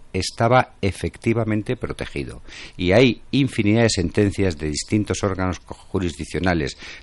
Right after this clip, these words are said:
del Tribunal Superior de Justicia de Cataluña, del Tribunal Supremo e incluso del propio Tribunal Constitucional, que determinan que el sistema seguido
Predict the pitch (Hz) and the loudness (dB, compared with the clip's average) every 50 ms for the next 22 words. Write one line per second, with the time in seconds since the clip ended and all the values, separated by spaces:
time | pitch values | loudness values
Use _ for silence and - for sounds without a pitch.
0 | - 82 87 87 85 - 98 85 87 95 101 107 - 123 - - 98 92 104 104 | -6 0 0 0 0 0 -2 0 2 2 2 2 0 -2 -4 -2 0 0 0 0
1 | 98 104 - - - - - 92 - - 101 101 95 - 78 - 73 76 78 78 | 0 -2 -6 -6 -10 -8 -6 -6 -6 -4 -4 -4 -4 -4 -6 -6 -4 -4 -4 -4
2 | 78 76 67 69 71 69 - - 82 78 82 92 101 101 - 90 - 92 90 78 | -4 -4 -4 -6 -6 -6 -6 -6 -6 -4 -2 -2 -2 -2 -4 -4 -2 -2 0 0
3 | 76 76 - - - 95 92 85 87 - - 117 113 113 - - 67 - - - | 0 -2 -4 -4 -4 -2 -2 -2 -2 -2 -2 0 0 0 0 -2 -6 -6 -6 -10
4 | - - - - - - 82 95 90 - - 101 110 - - 92 85 - - 82 | -20 -20 -20 -16 -6 0 0 0 0 2 2 0 0 2 2 -2 -2 0 -2 -4
5 | 73 80 87 98 104 - - 90 - - - 67 - 101 - - 127 123 123 120 | -4 -2 -2 -2 -2 -2 -4 -6 -6 -6 -8 -6 -6 -6 -4 -2 -2 0 2 2
6 | 120 120 120 - - - - - _ - - 80 76 69 92 98 - - 135 - | 0 0 -4 -8 -16 -18 -20 -20 _ -4 -2 -2 2 4 2 4 6 4 4 6
7 | 127 135 135 123 117 117 120 117 - - 80 80 - - 76 - - - 113 120 | 6 6 8 8 8 6 6 4 4 2 0 0 0 -2 -4 -4 0 0 2 2
8 | 123 113 - 113 101 110 123 110 85 71 67 | 2 2 0 0 -2 0 -2 0 0 -2 -2